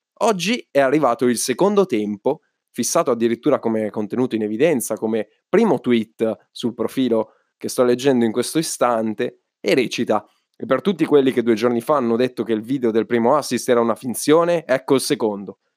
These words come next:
Buttiamola sul ridere, vai, che se pensiamo alla legge di bilancio ci deprimiamo." Ora, se io avessi una migliore inflessione toscana o fossi capace di imitazioni di quel tipo, sicuramente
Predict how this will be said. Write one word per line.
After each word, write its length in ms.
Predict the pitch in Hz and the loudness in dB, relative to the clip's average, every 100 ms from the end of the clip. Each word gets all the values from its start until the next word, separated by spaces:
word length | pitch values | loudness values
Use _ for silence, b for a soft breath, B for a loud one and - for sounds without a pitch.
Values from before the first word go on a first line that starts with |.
| _ _ | _ _
Buttiamola 540 | - 139 139 175 175 156 | -8 -6 2 2 2 -2
sul 200 | 143 120 | -2 0
ridere, 340 | 117 107 107 | 2 2 0
vai, 360 | 110 120 107 104 _ _ | 2 0 0 -8 _ _
che 100 | 113 | -8
se 160 | 117 107 | -6 -4
pensiamo 420 | 110 - 139 123 | -4 0 0 2
alla 140 | 113 | 2
legge 280 | 120 117 110 | 0 0 -2
di 80 | 110 | -2
bilancio 500 | 143 123 107 - 117 | 0 0 -2 -8 -10
ci 180 | - 131 | -6 -2
deprimiamo." 640 | 120 120 117 110 107 - _ _ _ - | 0 2 0 0 -2 -8 _ _ _ 0
Ora, 260 | 127 123 - b b b | 2 0 -4 b b b
se 80 | - | -2
io 160 | 131 143 | 4 4
avessi 320 | 143 147 127 | 2 -2 0
una 100 | 123 | 2
migliore 300 | 117 120 135 | 2 2 0
inflessione 480 | 120 117 - 131 117 | 0 -6 -4 -4 -4
toscana 420 | 113 - 147 127 | -6 -2 0 0
o 60 | 113 | -2
fossi 280 | 117 - | -6 -6
capace 420 | 107 107 139 - 113 | -4 0 0 0 -4
di 100 | 107 | -4
imitazioni 560 | 110 113 110 147 120 | -2 -2 0 2 2
di 80 | 117 | 2
quel 220 | 165 185 | 2 2
tipo, 280 | 180 139 139 | 2 0 0
sicuramente 960 | - 160 127 123 127 117 110 110 104 | -2 -4 0 2 2 0 -2 -4 -8